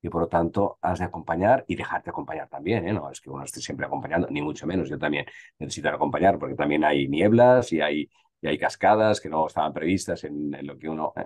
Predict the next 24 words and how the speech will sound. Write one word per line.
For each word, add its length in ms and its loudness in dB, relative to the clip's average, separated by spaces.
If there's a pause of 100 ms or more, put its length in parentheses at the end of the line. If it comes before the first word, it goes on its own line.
O 60 -8
sea, 180 -4
a 40 0
mí 140 0
me 120 4
pasa, 380 2
me 120 -2
pasa 260 0
mucho 300 0
porque 160 -4
además 220 -2
soy 260 2 (280)
Aries, 600 6 (160)
¿eh? 180 -4 (300)
Soy, 400 6
eh, 500 0 (380)
Aries 500 6
de, 460 -2
de, 360 -6
de, 960 -10 (1120)
de 220 -4
nacimiento 640 6
con 480 4
ascendente. 600 0